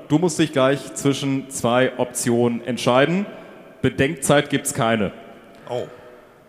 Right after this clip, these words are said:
Speaker 1: Basketball oder Fußball?
Speaker 2: Ja, ist doch ganz klar im Moment Basketball natürlich, nicht wahr? <laughs> Ja.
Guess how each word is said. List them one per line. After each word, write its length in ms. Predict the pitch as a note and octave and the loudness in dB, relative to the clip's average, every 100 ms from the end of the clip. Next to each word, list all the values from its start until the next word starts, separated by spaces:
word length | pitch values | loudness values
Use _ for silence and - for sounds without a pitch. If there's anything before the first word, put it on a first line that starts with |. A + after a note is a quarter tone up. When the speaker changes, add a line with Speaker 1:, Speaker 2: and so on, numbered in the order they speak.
| _ | _
Speaker 1:
Basketball 1000 | C3 F3 - F#3+ - E3+ F#3 A3+ - - | 2 4 4 4 6 6 6 4 -2 2
oder 240 | E3 E3+ E3 | 6 8 6
Fußball? 500 | E3+ E3+ - A2+ F#2+ - - - - - - - - - - - | 4 2 2 2 2 -6 -16 -18 -20 -20 -20 -20 -20 -20 -20 -8
Speaker 2:
Ja, 220 | A#2+ G2+ - | -2 -2 -2
ist 120 | A2 - | -6 -6
doch 120 | - | -2
ganz 280 | B2+ B2 - | -2 -2 2
klar 280 | D3 G#3+ D#3 | 2 4 2
im 60 | |
Moment 340 | C3+ C3+ D3+ E3 - - - | 0 2 2 0 -6 -16 2
Basketball 1000 | D#4 E4 D4 - - B3+ B3+ A3+ G#3+ G#3 | 2 4 2 0 0 0 2 2 4 4
natürlich, 840 | G3+ G3 - G3 F#3+ F3 D3 - - | 2 2 6 6 6 4 2 -4 -4
nicht 200 | D3+ C#3+ | -2 2
wahr? 300 | C#3+ A#2 G2 - - - - - - - | 2 2 -2 -8 -16 -16 -14 -12 -8 0
<laughs> 0 | A3+ - - - - B3+ - | 0 2 -2 -2 0 -2 0
Ja. 100 | D4+ | 0